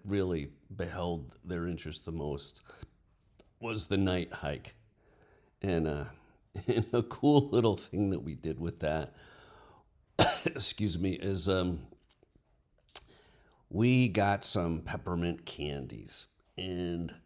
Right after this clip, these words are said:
we all sat in, in two lines facing each other. And, uh, you crunch, you crunch on the peppermint candies and you open your mouth.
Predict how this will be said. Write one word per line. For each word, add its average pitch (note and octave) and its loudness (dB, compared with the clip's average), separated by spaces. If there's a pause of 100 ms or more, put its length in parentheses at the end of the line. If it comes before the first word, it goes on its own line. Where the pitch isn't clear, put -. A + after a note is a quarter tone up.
(360)
we G#2 -2
all F#2 0
sat D2+ -2
in, E2+ -2
in D#2+ -6
two A#2+ 2
lines D#2+ 0
facing F2 -2
each D#2+ -2
other. C#2+ -4 (880)
And, E2+ -2
uh, D2 -2 (480)
you F#2 -4
crunch, - 2 (140)
you F#2 -2
crunch A2+ 2
on A2 4
the F2+ 0
peppermint G2 0
candies F2 0
and E2 2
you E2 0
open D#2+ -6
your D2 -4
mouth. C#2 -6